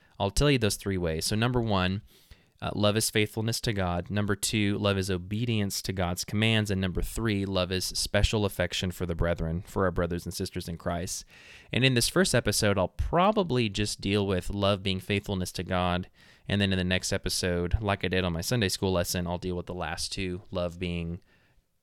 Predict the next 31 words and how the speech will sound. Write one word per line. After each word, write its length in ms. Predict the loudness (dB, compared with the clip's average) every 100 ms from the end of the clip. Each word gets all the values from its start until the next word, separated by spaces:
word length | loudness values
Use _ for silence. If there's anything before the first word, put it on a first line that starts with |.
| _
obedience 400 | -2 0 0 -2
to 60 | -4
God's 240 | -2 -4
commandments 520 | -4 -4 -2 -2 -4 -6
and 220 | -6 -2
love 320 | 0 0 -2
being 160 | -4 -4
a 40 |
s-, 120 | -6 -10 -12
special 360 | -4 0 0 0
affection 400 | -2 -4 -4 -8
for 320 | -6 -4 -4
our 120 | -4
brothers 340 | -4 -4 -4 -6
in 100 | -8
Christ. 380 | -8 -10 -10 -14 _ _ _ _ _ -8
So 300 | 4 6 6 2 -14 -18 -18 -20 -20 -20 _ _ _ _
First 300 | 0 4 4
John 480 | 4 4 4 4 2 -2 -2
chapter 300 | 0 0 0
two, 460 | 2 4 4 2 -2
verses 640 | -10 0 2 2 2 2 2
fifteen 360 | 0 2 2 2
through 120 | 0
seventeen. 460 | 0 -2 -2 -2
Let 80 | 0
me 100 | 0
read 200 | 2 0
those 160 | -2 -2
for 180 | -2
you. 120 | -4